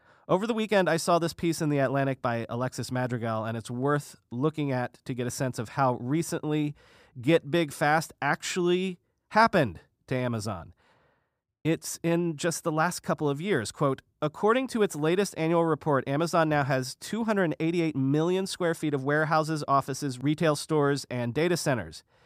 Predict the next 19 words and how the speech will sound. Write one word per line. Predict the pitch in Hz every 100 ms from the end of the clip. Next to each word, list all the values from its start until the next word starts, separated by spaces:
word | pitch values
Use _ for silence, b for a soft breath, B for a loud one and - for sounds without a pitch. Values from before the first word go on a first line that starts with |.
| b b b
In | 165 175
twenty | 220 226
seventeen, | 247 233 220 202 226 180 123 127 151 _ _ _
the | 120
biggest | 131 131 -
growth | 143 139
year | 131 135
for | - 127
the |
company's | - 147 131 127
properties, | 143 131 135 139 131 b b b b -
alone, | 156 160 202 214 135 127 165 b b b b
it | 160
added | 175 180 170
more | 185 220
square | - 214 202
feet | 202 175
of | 160 135
building, | 185 185 175 175